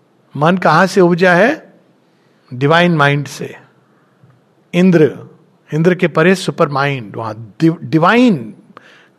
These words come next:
भी conceive करते हैं इस सृष्टि को। इस सृष्टि के अंदर एक divine thought है। तो लेकिन वो मनुष्य के अंदर वो सीमित हो गया है, सीमित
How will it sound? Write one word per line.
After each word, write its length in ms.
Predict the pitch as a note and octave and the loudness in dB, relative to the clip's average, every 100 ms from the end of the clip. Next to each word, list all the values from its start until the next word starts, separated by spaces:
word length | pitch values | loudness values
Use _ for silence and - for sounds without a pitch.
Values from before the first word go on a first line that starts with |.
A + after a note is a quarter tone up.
| F#3 | -14
भी 280 | C3 F#3 A#3+ | -4 -2 0
conceive 480 | A3 G3 - A#3 | 0 0 2 2
करते 280 | G#3 G3 F#3 | 2 0 2
हैं 80 | F#3+ | 0
इस 120 | F3 | 0
सृष्टि 320 | E3+ C#3+ - | -6 -8 -8
को। 180 | B2+ - - _ _ _ _ _ - _ E3 | -10 -12 -18 _ _ _ _ _ -20 _ -10
इस 120 | - | -2
सृष्टि 300 | F#3 - A#3 | -2 -2 -2
के 80 | A#3 | 0
अंदर 200 | A3 B3 | 0 0
एक 100 | G3 | 0
divine 360 | D#3+ F#3 A#3+ | 0 2 0
thought 440 | - - E3 F#3+ - | -2 0 2 2 -2
है। 260 | C#3 - _ _ _ _ _ _ _ _ _ _ _ _ _ _ _ - | -14 -14 _ _ _ _ _ _ _ _ _ _ _ _ _ _ _ 0
तो 380 | A3+ A#3 - - _ - | 2 2 -2 -20 _ -4
लेकिन 440 | E3 A3 A3+ D4 | 0 0 0 2
वो 200 | A3+ C4+ | 4 2
मनुष्य 520 | A#3 E3+ G#3+ C#4 E4 | 2 0 2 0 0
के 140 | E4+ F4+ | 0 2
अंदर 320 | A#3 F#3+ F#3 | 2 0 0
वो 240 | F3+ A#3 | 2 0
सीमित 480 | B3+ - D4 C4 - | 0 -4 -2 -2 -4
हो 60 | C3 | -10
गया 200 | - - | -12 -18
है, 120 | - | -18
सीमित 400 | - - G#3 A#3+ | -12 -2 -2 -2